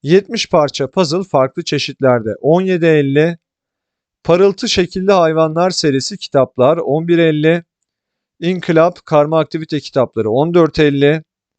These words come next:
Bemi ahşap tablalı satranç takımı yetmiş dokuz lira.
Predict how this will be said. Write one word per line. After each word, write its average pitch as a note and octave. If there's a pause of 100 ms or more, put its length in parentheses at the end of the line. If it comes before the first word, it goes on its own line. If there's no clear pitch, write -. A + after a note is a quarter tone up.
(580)
Bemi F#3+
ahşap D3+
tablalı D3
satranç D3+
takımı A#2
yetmiş A#2
dokuz E3
lira. D#3+